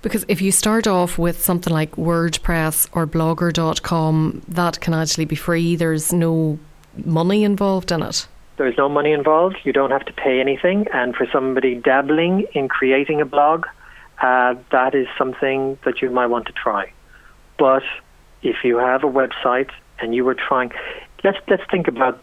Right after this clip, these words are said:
Speaker 2: the, uh, the main reasons why somebody would have a blog. There's really three reasons. Firstly, when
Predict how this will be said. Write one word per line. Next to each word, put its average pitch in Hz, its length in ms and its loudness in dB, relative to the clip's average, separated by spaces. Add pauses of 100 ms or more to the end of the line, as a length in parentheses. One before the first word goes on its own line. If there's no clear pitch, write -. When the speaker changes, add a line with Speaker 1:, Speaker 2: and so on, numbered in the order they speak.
(100)
Speaker 2:
the, 123 320 2
uh, 120 580 4
the 127 60 0
main 120 220 0
reasons 110 340 0
why 110 180 2
somebody 107 280 -4
would 107 120 -4
have 107 140 -2
a 104 40 -8
blog. 98 320 -4 (160)
There's 151 200 -2
really 175 280 0 (140)
three 120 140 2
reasons. 104 400 -4 (640)
Firstly, 175 540 0
when 135 140 0